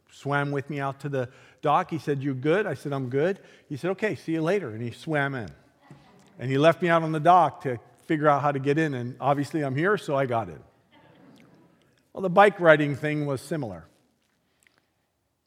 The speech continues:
He, he said to me, "You're gonna go down the road, and then when you hit Barber Drive, turn right. Turn your handlebars right, and then you're gonna be fine."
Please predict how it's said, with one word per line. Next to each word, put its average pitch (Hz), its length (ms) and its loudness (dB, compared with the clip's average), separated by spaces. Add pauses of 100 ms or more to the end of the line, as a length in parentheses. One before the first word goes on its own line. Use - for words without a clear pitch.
(320)
He, - 160 -10
he 190 120 -2
said 214 280 2
to 185 60 2
me, 165 400 0 (200)
"You're 151 180 -6
gonna 180 140 0
go 170 120 4
down 190 360 4
the 214 80 -2
road, 139 540 6 (320)
and 143 100 -4
then 160 80 -2
when 170 100 -2
you 160 80 0
hit 185 300 -2
Barber 202 300 2
Drive, 170 520 4
turn 175 360 -4
right. 165 520 2 (920)
Turn 185 160 -4
your 185 120 0
handlebars 170 520 2
right, 147 380 -2 (1080)
and 143 160 -2
then 147 220 -4
you're 147 140 0
gonna 147 140 0
be 139 120 -2
fine." 117 340 -8